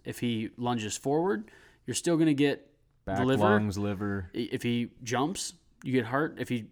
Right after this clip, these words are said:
Speaker 1: you know, shrinks up a little bit like they typically do, you're still getting lungs and you're not gonna hit the shoulder.
Speaker 2: Yeah.
Speaker 1: I just don't under-, like, I don't know. I don't waste time trying to shoot at just the heart.
Speaker 2: Mm-hmm.
Speaker 1: And I can tell you what, I've never had an issue with it.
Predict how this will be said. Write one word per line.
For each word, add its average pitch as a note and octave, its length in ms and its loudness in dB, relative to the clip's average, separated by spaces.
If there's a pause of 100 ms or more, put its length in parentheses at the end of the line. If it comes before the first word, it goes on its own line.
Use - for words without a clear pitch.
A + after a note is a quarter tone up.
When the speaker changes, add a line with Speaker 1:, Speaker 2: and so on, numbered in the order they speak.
(300)
Speaker 1:
you C3+ 120 0
know, A#2 140 -2
shrinks C3+ 360 -2
up C#3 140 -2
a D#3+ 40 -2
little D3 180 4
bit D3 140 2
like A#2 160 -2
they A2 100 -6
typically D3 420 -2
do, A2+ 260 0
you're B2+ 160 -2
still E3 280 0
getting C3+ 280 0
lungs A#2+ 240 0
and A#2+ 80 -4
you're A#2 100 -2
not A2 120 -4
gonna G#2+ 140 -8
hit A2+ 100 -8
the G#2 40 -14
shoulder. - 380 -10 (220)
Speaker 2:
Yeah. E2 220 -6 (140)
Speaker 1:
I A#2+ 100 -2
just B2+ 180 0
don't C3 180 2
under-, B2+ 240 -2
like, - 320 -8 (380)
I - 100 -6
don't G#3 80 -10
know. F#2+ 200 -14 (300)
I B2 120 -2
don't C3 240 -2 (140)
waste B2+ 360 0
time A#2 380 -4
trying A2 240 -6
to G#2+ 60 -8
shoot A2+ 280 -6
at G#2 140 -8
just G#2+ 220 -8
the G#2+ 80 -14
heart. A2 340 -8 (180)
Speaker 2:
Mm-hmm. F2 340 -6 (200)
Speaker 1:
And G#2+ 440 -4 (540)
I B2 40 -8
can A2+ 80 -8
tell C#3 100 0
you C#3 60 2
what, C3+ 120 0
I've A#2+ 120 -2
never B2 200 0
had A#2 160 0
an A2 60 -2
issue G#2 260 -4
with G#2 160 -12
it. - 140 -14